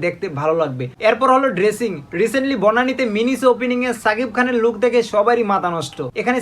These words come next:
সাকিব খান যেসব পোশাক আর অ্যাকসেসরিজ পরেছিলেন তার মূল্য চোখ কপালে তোলার মতো। সর্বমোট খরচ প্রায় তিন লাখের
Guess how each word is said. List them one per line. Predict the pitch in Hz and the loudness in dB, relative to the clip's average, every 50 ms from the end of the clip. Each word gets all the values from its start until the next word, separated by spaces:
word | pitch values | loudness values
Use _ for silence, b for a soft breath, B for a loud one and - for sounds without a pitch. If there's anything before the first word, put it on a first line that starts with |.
| - | -2
সাকিব | 240 220 220 240 202 - | -2 -2 -2 -4 -2 0
খান | 247 247 233 | 0 2 2
যেসব | 240 220 247 240 - - | 2 2 2 0 0 2
পোশাক | 240 240 233 254 254 220 214 214 | 2 2 2 2 0 0 -2 -2
আর | 214 190 | -2 -2
অ্যাকসেসরিজ | 208 208 - - 240 - 247 247 240 208 - | -4 -4 -4 -6 -2 -2 -2 -2 -2 -2 0
পরেছিলেন | 226 233 233 226 - 233 233 233 220 214 | 2 2 2 2 0 -2 -2 -2 0 0
তার | 233 220 208 196 185 | 0 0 0 0 0
মূল্য | 208 220 233 233 247 240 240 - | 0 0 4 4 4 2 4 2
চোখ | 240 233 226 - - | 0 0 0 -2 -4
কপালে | 226 214 214 247 247 247 202 | -4 0 0 0 0 2 2
তোলার | 240 226 220 208 202 190 | 4 4 4 4 2 0
মতো। | 185 151 131 147 135 131 - - | -4 -6 -6 -8 -8 -10 -4 0
সর্বমোট | 190 208 208 247 247 254 262 - - - | 0 2 4 2 2 2 0 -2 0 0
খরচ | 208 226 233 226 - - | 2 2 2 0 0 -2
প্রায় | - 240 233 220 226 | 0 0 0 0 -2
তিন | 254 247 247 240 | -2 0 2 4
লাখের | 226 196 208 202 | 4 4 2 0